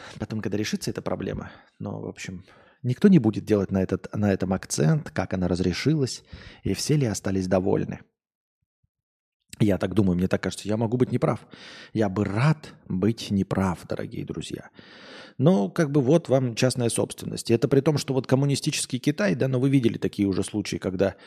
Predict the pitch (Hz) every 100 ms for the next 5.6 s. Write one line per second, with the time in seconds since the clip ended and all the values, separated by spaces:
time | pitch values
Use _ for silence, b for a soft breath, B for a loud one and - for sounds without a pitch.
0 | B B B - 110 95 - - 98 98
1 | 101 101 98 101 101 104 101 107 117 98
2 | 90 147 160 147 139 - 139 123 120 -
3 | 127 101 101 113 - 170 147 139 123 -
4 | - - 120 107 - 117 110 - 95 -
5 | 92 95 98 98 -